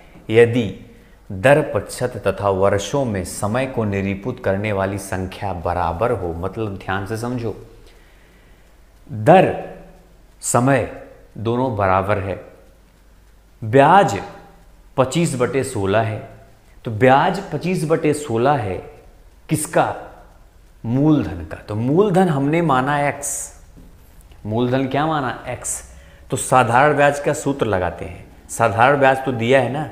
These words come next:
पच्चीस बटे सोलह, किसका पच्चीस बटे सोलह? मूलधन का, बराबर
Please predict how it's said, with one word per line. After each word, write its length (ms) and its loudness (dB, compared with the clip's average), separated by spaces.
पच्चीस 440 -4
बटे 300 -4
सोलह, 500 -2
किसका 340 2
पच्चीस 360 -4
बटे 180 0
सोलह? 300 -2
मूलधन 600 0
का, 160 -12
बराबर 600 4